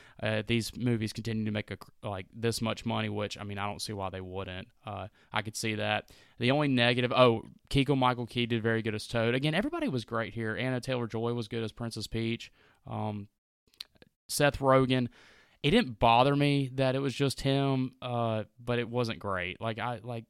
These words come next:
you know, change your voice a little bit. And I know Seth was like,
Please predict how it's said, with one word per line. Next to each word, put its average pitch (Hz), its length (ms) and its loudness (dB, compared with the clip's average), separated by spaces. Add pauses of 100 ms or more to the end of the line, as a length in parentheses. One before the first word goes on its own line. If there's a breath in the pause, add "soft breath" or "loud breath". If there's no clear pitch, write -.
you 139 120 -6
know, 131 120 -2
change 170 240 -2
your 120 60 -4
voice 104 240 -4
a 101 40 -12
little 98 220 -6
bit. 107 240 -4
And 139 100 -2
I 151 40 -2
know 156 120 0
Seth 123 300 -2
was 117 120 -4
like, 110 200 -2